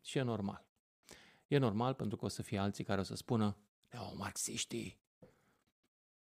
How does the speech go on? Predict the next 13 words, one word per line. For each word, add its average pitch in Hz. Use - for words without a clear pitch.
Ceea 120
ce, 113
iarăși, 104
este 95
ceva 95
ce -
convine 98
de 92
minune 98
propagandei 92
ruse, 104
înfrățită 98
cu 92